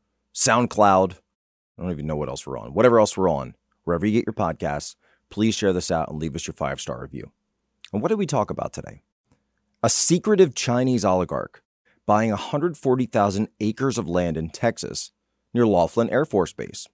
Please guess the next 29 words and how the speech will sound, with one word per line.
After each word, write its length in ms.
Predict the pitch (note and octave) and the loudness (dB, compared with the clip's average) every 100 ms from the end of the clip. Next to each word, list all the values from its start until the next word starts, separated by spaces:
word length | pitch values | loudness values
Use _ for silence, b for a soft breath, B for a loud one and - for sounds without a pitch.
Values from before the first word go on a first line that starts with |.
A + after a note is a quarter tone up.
| _ | _
because 220 | - F#2+ | -4 -2
we're 100 | G2+ | -2
not 180 | G2+ C#2+ | -2 -4
a 40 | |
serious 380 | F2 E2 D2+ F2+ | -6 -6 -6 -6
country. 480 | - B2+ - - - _ _ _ - | -6 -6 -4 -10 -12 _ _ _ 0
Next, 420 | C#3+ C#3+ - - _ - - - | 2 2 -2 -16 _ -20 -10 2
A 180 | C#3+ E3 | 8 8
O 80 | |
C 460 | D3+ - F#3 A#2+ D#2+ - | 6 6 6 6 2 -6
suggesting 640 | - - B2+ G2+ E3 - G3 | -2 0 4 6 6 6 2
that 120 | D3+ | 2
Jan 340 | G2+ A2+ B2+ E3+ | 2 2 4 2
six 460 | - G2 F#2 - - _ | 4 2 2 -6 -12 _
may 260 | F#2 A2 C#3 | 0 4 6
have 160 | E3 | 6
been 160 | A2+ A2+ | 4 4
an 100 | G#2+ | 4
inside 400 | G2 F#2 G2 F2 | 2 2 2 2
job. 280 | G2 E2+ B1 | 2 2 2
My 220 | F#2 D3 | 4 6
offer 500 | F3 C3+ F#2+ - E2+ - | 8 6 4 -4 -12 -6
to 140 | A#2 | 0
A 120 | G#2+ | 4
O 80 | A2+ | 4
C, 380 | A2 A2 E2 - _ _ _ - | 4 2 -2 -4 _ _ _ -8
let's 180 | F2+ | -8
do 220 | - G#2+ | 0 2
it. 80 | E2 | 2